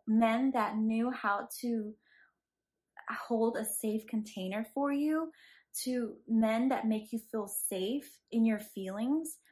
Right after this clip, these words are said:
men that are receptive to your emotions and what you have to say,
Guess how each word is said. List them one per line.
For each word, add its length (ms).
men 220
that 100
are 100
receptive 680
to 120
your 180
emotions 600
and 140
what 180
you 140
have 280
to 100
say, 580